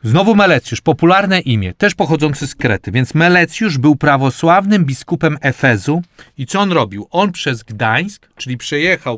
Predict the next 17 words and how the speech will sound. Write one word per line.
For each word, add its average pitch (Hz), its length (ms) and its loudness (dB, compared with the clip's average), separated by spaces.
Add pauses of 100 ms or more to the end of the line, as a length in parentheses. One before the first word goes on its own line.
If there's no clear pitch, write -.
e, 113 360 -10
tak, 104 280 -8
to 147 160 -6
co, 147 340 -4
m, 135 280 -8
w, 135 260 -8
tą 135 180 -8
trasę, 147 400 -4
którą 131 240 -8
dobrze 127 240 -6
znamy 135 280 -6
polskim 131 360 -8
przesmykiem. 113 520 -12 (300)
Stambuł, 117 680 -10 (480)
Bułgaria, 104 640 -16 (380)
Dunaj, 127 560 -4 (400)
Lwów, 131 640 0